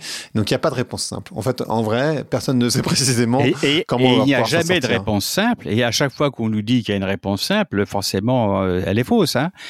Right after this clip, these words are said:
Speaker 2: Mais
Speaker 1: Oui, par
Speaker 2: la, la
Speaker 1: définition.
Speaker 2: solution, il n'y a pas de solution, mais la,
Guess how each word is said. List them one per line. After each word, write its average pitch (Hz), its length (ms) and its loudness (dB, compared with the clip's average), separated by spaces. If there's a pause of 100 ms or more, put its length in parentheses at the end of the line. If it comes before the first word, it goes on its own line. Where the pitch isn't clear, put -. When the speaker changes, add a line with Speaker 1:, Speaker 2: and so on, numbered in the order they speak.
(120)
Speaker 2:
Mais 123 160 2 (540)
Speaker 1:
Oui, 107 180 0
par 110 100 -2
Speaker 2:
la, 107 60 -6
la 185 60 0
Speaker 1:
définition. 185 300 0
Speaker 2:
solution, 170 600 0
il 92 120 -4
n'y 98 100 -4
a 104 40 -2
pas 107 120 -4
de - 60 -8
solution, 165 340 -2
mais 139 80 2
la, 120 60 0